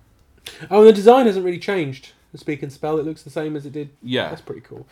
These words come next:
Speaker 1: And the app icon is, is, is, is the Speak and Spell itself. I dig that. That's a really cool idea. I like the look of the Speak and Spell.
Speaker 2: Yeah, I love the look of the Speak
Speaker 1: But
Speaker 2: and Spell.
Speaker 1: Pong, man.
Speaker 2: But Pong and just that boop,
Speaker 1: Yeah,
Speaker 2: boop.
Speaker 1: yeah, that's a very
Speaker 2: But
Speaker 1: seventies.
Speaker 2: I think
Speaker 1: Ah,
Speaker 2: Pong.
Speaker 1: Pong, yeah.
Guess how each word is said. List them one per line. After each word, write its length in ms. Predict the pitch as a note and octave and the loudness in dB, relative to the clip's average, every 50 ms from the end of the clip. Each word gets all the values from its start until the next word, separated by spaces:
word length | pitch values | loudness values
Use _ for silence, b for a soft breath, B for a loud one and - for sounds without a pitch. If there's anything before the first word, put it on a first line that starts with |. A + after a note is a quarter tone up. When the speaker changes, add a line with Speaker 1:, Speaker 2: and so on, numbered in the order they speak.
| b b b | b b b
Speaker 1:
And 140 | D#3 D#3+ F3 | -4 -2 -2
the 100 | F3 F3 | -2 -2
app 240 | F3 E3+ - - - | -4 -8 -10 -6 -2
icon 400 | E3 E3+ E3+ E3 - C#3+ C3 C3+ | 0 0 0 -2 -4 -8 -8 -6
is, 220 | C3+ C3 C3 - | -8 -8 -10 -12
is, 240 | - C#3+ C3 - - | -12 -12 -12 -14 -14
is, 300 | C3+ D3 C#3+ C3 C3+ - | -12 -12 -12 -12 -14 -14
is 240 | - D3 C#3+ C3+ C3+ | -14 -12 -12 -12 -14
the 80 | - C3 | -18 -16
Speak 220 | - - C#3+ - | -14 -14 -14 -14
and 100 | C#3+ C3 | -14 -16
Spell 220 | - - C#3+ C#3+ | -14 -12 -10 -10
itself. 340 | C3 C3 - C#3 C3+ D#3 D#3+ _ _ _ _ _ _ _ _ _ _ _ _ _ _ _ _ _ _ _ | -12 -12 -12 -12 -12 -12 -14 _ _ _ _ _ _ _ _ _ _ _ _ _ _ _ _ _ _ _
I 60 | C#3+ C3+ | -12 -8
dig 200 | C#3 C#3 B2+ - | -8 -8 -8 -10
that. 100 | B2 B2 | -14 -18
That's 160 | B2+ - - | -18 -16 -14
a 60 | C#3 | -12
really 140 | C3 B2+ B2+ | -12 -12 -14
cool 180 | - - C3 | -16 -18 -18
idea. 300 | B2+ B2+ C3 C3+ B2+ B2 - _ _ _ _ _ _ _ _ _ _ _ _ _ _ _ _ A#3+ B3+ - F#3 F3+ E3+ E3+ D#3+ E3 - | -18 -16 -14 -16 -16 -16 -18 _ _ _ _ _ _ _ _ _ _ _ _ _ _ _ _ _ _ -20 -20 -20 -20 -20 -20 -16 -12
I 60 | F3 F3 | -8 -6
like 380 | F#3 F3+ G3 G#3+ G#3+ G#3 - | -4 0 0 0 0 0 -2
the 80 | - F#3 | -2 0
look 280 | F3 F#3+ G3 G3 - D#3+ | 2 4 2 2 0 -6
of 80 | C#3 | -10
the 60 | C3+ | -10
Speak 300 | C3 - - C#3 C3 C3 | -12 -14 -14 -14 -14 -14
and 100 | C3 C3 | -16 -18
Spell. 360 | - - - B2 A#2 A#2 A#2 - | -18 -20 -20 -20 -20 -20 -18 -14
Speaker 2:
Yeah, 220 | C3 C3 C#3+ D#3+ D#3 | -8 -4 -2 -2 -2
I 140 | C#3 C3+ D3 | -2 -2 -4
love 360 | D3+ D3+ D3+ D3+ D3+ C#3+ B2 | -6 -6 -6 -6 -6 -6 -6
the 80 | A2+ A#2 | -8 -8
look 200 | A2+ G#2+ - - | -8 -8 -8 -12
of 100 | G#2 F#2 | -16 -16
the 60 | F2 | -18
Speak 260 | - - - F#2+ F2+ - | -18 -16 -14 -14 -14 -14
Speaker 1:
But 40 | F2 | -16
Speaker 2:
and 100 | F2 F2+ | -18 -18
Spell. 120 | - - - F3+ F3+ F3 | -14 -8 -4 -2 -2 -2
Speaker 1:
Pong, 160 | E3+ D#3 C3+ | -2 -4 -8
man. 380 | B2+ B2+ B2+ C3 C3+ D3 E3 E3 - b b b b b | -10 -14 -14 -14 -14 -14 -16 -16 -20 b b b b b
Speaker 2:
But 220 | - D3 C#3+ - | -8 -8 -8 -10
Pong 420 | - - - F3 E3+ E3 D#3 D3 C3 | -10 -6 -2 0 0 0 0 -4 -6
and 180 | G#2+ C3 C#3 C3+ | -8 -8 -10 -10
just 140 | C#3 C3 - | -10 -10 -10
that 260 | G3 - - _ _ | -10 -10 -12 _ _
boop, 180 | - G3+ G3 - _ - - - _ _ _ _ _ _ _ _ _ | -4 -4 -4 -6 _ -16 -16 -16 _ _ _ _ _ _ _ _ _
Speaker 1:
Yeah, 140 | - D3 C#3+ | -8 -4 -2
Speaker 2:
boop. 240 | D3+ C#3 C3+ C3 C3 | -2 -2 -2 -4 -8
Speaker 1:
yeah, 180 | C3 C3 C3 C3 | -8 -8 -8 -8
that's 200 | - C#3 - - | -10 -10 -10 -10
a 40 | |
very 120 | C3+ B2+ B2+ | -10 -10 -10
Speaker 2:
But 80 | B2 | -12
Speaker 1:
seventies. 600 | - - - C3+ B2+ B2 C3+ C3 C3 C3 - - - | -12 -14 -14 -12 -8 -8 -8 -8 -10 -14 -16 -8 -4
Speaker 2:
I 180 | B2+ C#3+ D3+ C#3+ | -2 0 0 0
think 200 | C3 D3 C3+ - - | -2 -4 -8 -4 0
Speaker 1:
Ah, 180 | D3+ D#3 D3+ D3 | 2 4 4 4
Speaker 2:
Pong. 80 | - - | 4 4
Speaker 1:
Pong, 340 | D#3 C#3+ C#3 C#3 C3+ C3 C3 - | 2 2 2 0 -2 -8 -8 -6
yeah. 240 | C#3+ C3+ C#3 C3+ | -4 -4 -6 -6